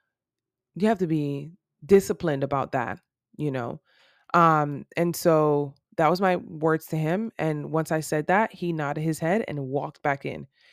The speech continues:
And I was like, "Ugh," I was his confirmation. And just that feeling of, like, having to be the messenger just, just riles me up, because I'm like, it just feels like I'm intruding, but I feel, when I say it feels powerful, like,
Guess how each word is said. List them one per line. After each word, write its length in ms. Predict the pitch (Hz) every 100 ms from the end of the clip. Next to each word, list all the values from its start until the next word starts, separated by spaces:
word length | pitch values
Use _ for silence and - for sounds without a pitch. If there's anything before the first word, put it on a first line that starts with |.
| _ _
And 140 | 165 165
I 100 | 160
was 160 | 151
like, 180 | 143 - -
"Ugh," 220 | - - 151
I 100 | 151
was 100 | 143
his 100 | 147
confirmation. 680 | 147 143 143 139 135 135 - _ _ _ -
And 240 | 165 165
just 180 | 202 208
that 140 | 240
feeling 360 | - 196 190 180
of, 120 | 156
like, 220 | 151 147
having 360 | - 156 156 185
to 100 | 185
be 120 | 160
the 100 | 156
messenger 680 | 143 139 - 170 208 240 233 - 160
just, 340 | 165 147 - _
just 380 | - 160 - -
riles 420 | 143 143 147 151
me 120 | 160 143
up, 220 | 180 190
because 400 | 165 - 151 151
I'm 160 | 147
like, 300 | 147 139 135 _
it 200 | 165 165
just 240 | 175 170 -
feels 440 | 180 180 170 165
like 220 | 160 143 - _ _ _
I'm 140 | 233 254
intruding, 720 | 220 - 247 240 165 135 - -
but 180 | 165 180
I 120 | 170
feel, 520 | - 208 208 202 196 _ _ _ _
when 140 | 214
I 100 | 247
say 180 | 262 254
it 240 | - 190
feels 240 | - 247 -
powerful, 640 | - 247 240 214 175 143
like, 200 | 139 147